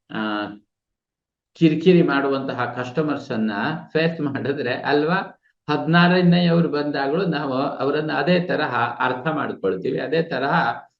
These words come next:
ಅವ್ರ ಜೊತೆಗೆ ಟ್ರೀಟ್ ಮಾಡ್ತೀವಿ, ಕಿರಿಕಿರಿ ಕಸ್ಟಮರ್ ಅಂತ ಹೇಳಿ. ನಾವ್ ಅಂದ್ಕೊಳ್ತೀವಿ, ನಾವು ಸ್ವಂತವಾಗಿ ಬದುಕ್ತಾ ಇದ್ದೀವಿ ಅಂತ ಹೇಳಿ.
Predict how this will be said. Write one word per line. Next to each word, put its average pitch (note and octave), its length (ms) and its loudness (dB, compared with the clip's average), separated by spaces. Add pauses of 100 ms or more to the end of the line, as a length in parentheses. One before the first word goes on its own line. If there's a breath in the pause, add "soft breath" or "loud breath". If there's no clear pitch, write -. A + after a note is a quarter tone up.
ಅವ್ರ C3+ 160 0
ಜೊತೆಗೆ D#3+ 380 -2
ಟ್ರೀಟ್ C3+ 380 -2
ಮಾಡ್ತೀವಿ, A#2+ 420 -4
ಕಿರಿಕಿರಿ C#3 580 -2
ಕಸ್ಟಮರ್ G#2+ 520 -4
ಅಂತ F#2 240 -4
ಹೇಳಿ. G#2+ 600 -2 (500)
ನಾವ್ D3 320 4
ಅಂದ್ಕೊಳ್ತೀವಿ, E3+ 680 2
ನಾವು D3 340 -2
ಸ್ವಂತವಾಗಿ C#3 960 0
ಬದುಕ್ತಾ C3 380 -2
ಇದ್ದೀವಿ G2 420 -2
ಅಂತ F#2 180 -4
ಹೇಳಿ. F#2+ 560 -4